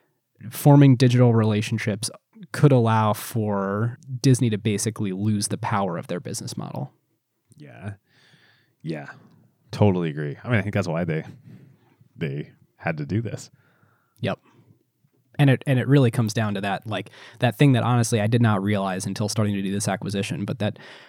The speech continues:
Speaker 1: parks, resorts, licensing, and products, uh, makes, makes twice as much money for them as, as actual studio revenue.
Speaker 2: Yeah, yeah. That's their moat.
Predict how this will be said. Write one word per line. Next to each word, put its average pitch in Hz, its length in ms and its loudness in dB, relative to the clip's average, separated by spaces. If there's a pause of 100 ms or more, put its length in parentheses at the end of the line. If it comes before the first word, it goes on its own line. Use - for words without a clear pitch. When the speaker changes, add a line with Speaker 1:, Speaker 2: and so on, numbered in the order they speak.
(120)
Speaker 1:
parks, 110 400 2
resorts, 101 540 -2
licensing, 98 600 -4
and 98 160 -6
products, 95 680 -2 (100)
uh, 98 160 -6
makes, 101 440 -6
makes 101 200 -4
twice - 280 -4
as 110 100 -8
much 92 180 -6
money 95 200 -6
for - 120 -8
them 98 220 -4
as, 107 400 -4
as 95 400 -6 (220)
actual 98 540 -4
studio 85 360 -2
revenue. 101 380 -4 (440)
Speaker 2:
Yeah, 76 400 -6 (140)
yeah. 82 300 -8 (420)
That's - 240 -10
their 110 140 0
moat. 151 280 0